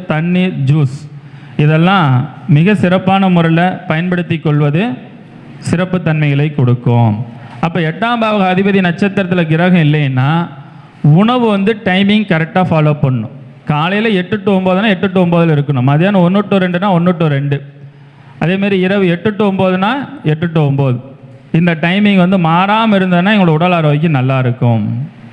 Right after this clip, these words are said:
அடுத்தது, ஒன்பதாம் பாவக அதிபதி நட்சத்திரத்தில் கிரகம் இல்லை என்றால், தொடையில வந்து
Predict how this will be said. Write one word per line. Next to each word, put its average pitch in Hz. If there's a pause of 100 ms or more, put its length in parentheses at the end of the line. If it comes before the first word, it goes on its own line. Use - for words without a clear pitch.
(540)
அடுத்தது, 156
ஒன்பதாம் 220
பாவக 196
அதிபதி 185
நட்சத்திரத்தில் 175
கிரகம் 160
இல்லை 143
என்றால், 123 (800)
தொடையில 202
வந்து 190